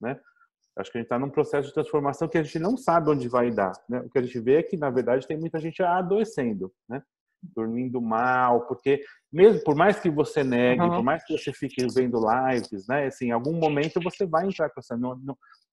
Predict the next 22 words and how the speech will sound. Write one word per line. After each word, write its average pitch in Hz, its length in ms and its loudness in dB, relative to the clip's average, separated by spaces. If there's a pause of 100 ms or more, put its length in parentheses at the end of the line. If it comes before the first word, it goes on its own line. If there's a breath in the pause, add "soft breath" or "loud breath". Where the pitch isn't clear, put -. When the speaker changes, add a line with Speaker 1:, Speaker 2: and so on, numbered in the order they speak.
Speaker 1:
não, 127 200 -6
não 139 240 0
há, 160 840 4 (840)
é, 110 680 -2 (840)
não 123 180 0
há 139 80 2
nada 165 440 2
que 151 140 -4
seja 135 240 -2
suficiente 139 680 -4
o - 80 -16
tempo 180 280 0 (120)
todo 180 320 4
que 156 100 -6
possa 165 340 2
manter 151 560 0
esse 160 160 -2
estado 147 420 2
de 143 140 0
alegria 147 420 2
e 165 60 4
férias, 123 520 6